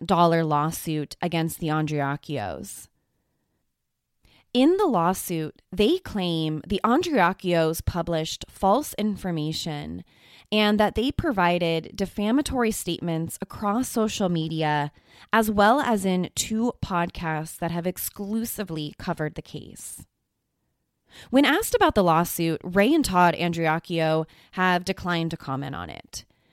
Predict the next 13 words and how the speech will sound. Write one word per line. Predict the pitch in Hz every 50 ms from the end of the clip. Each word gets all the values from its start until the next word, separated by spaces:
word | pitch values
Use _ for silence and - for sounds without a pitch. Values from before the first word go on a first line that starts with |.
| _ _ _ _ _ _ _ _
And | 196 214 208 214 208 - -
the | 202 226 208
lawsuit, | 214 196 196 208 247 - - - 214 196 185 180 180 - _ - - - _
the | _ 175 170 170 170 156
forty-seven | - - - 175 175 160 160 - - 196 277 370 330 233
million | 190 170 160 156
dollar | 156 156 139 139 135
lawsuit, | 135 123 110 123 151 - - 165 160 226 - -
is | - 170 165 -
still | - - - 165 156 151 151 151 147 - _
very | 160 151 147 165 165 208 269 285
much | 262 202 160 151 - -
pending. | - - 156 131 131 139 147 139 156 202 247 269